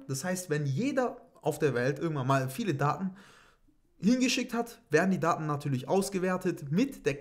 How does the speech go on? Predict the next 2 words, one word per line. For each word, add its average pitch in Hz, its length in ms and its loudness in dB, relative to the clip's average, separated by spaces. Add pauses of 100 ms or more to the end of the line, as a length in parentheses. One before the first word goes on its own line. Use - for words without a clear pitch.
künstlichen 190 520 -4
Intelligenz-Technologie. 170 1600 -4